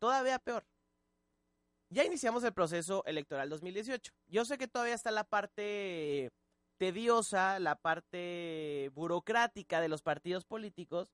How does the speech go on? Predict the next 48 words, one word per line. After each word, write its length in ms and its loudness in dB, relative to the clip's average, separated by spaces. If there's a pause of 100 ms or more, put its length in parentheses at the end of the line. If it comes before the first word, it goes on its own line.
(360)
es 160 2
donde 240 0
estamos 480 0
ahorita 540 2
actualmente 720 -4
con 160 -8
el 120 -10
tema 260 -4
del 100 -4
proceso 320 -10
electoral 360 -4
del 60 -8
dos 100 -6
mil 100 -8
dieciocho. 320 -6
Sí, 140 -10
no 160 -2
vemos 420 0 (280)
espectaculares 800 0
ni 140 -4
candidatos 540 0
todavía, 540 0 (340)
pero 100 4
el 80 2
proceso 400 2
ya 260 2
inició, 480 -4
ya 280 2
están 280 -2
corriendo 440 -6
los 220 -6
tiempos 540 -6 (400)
en 200 -2
torno 280 4
a 40 4
lo 100 2
que 80 -6
va 80 2
a 60 -4
pasar 240 -2
el 60 0
año 160 -4
que 100 -12
entra. 240 -20 (840)
Y 360 0
vivimos 460 -2
este 260 -6
año, 340 -2